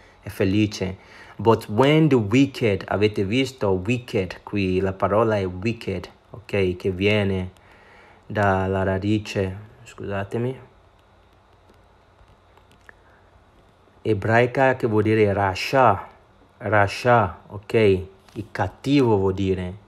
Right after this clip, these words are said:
ma quando i cattivi sono in potere, la gente piange, la gente, la gente soffre, ok? Questo è la, è, è, è proprio come dovrebbe essere, ma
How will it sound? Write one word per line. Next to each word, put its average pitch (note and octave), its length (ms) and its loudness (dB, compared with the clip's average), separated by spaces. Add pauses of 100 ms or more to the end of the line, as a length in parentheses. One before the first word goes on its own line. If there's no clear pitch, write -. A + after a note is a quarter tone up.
(120)
ma A2+ 100 -14
quando B2 320 2
i A#2+ 140 2
cattivi C3+ 880 0 (100)
sono A2+ 640 -2 (840)
in G2+ 280 -4
potere, A#2+ 720 2 (360)
la F#2+ 280 -4
gente G#2 880 0 (240)
piange, F#2 800 0 (480)
la F#2+ 160 -8
gente, G#2 720 0 (380)
la - 100 -8
gente A2+ 360 0
soffre, G2 800 -2 (580)
ok? G2 520 0 (240)
Questo G2+ 800 0
è G#2+ 80 -8
la, F#2+ 560 -4
è, - 100 -10
è, - 540 -10
è - 100 -12
proprio G#2+ 260 -6
come G#2+ 380 -2
dovrebbe G2 400 -2
essere, G2 540 -4
ma F#2 280 -6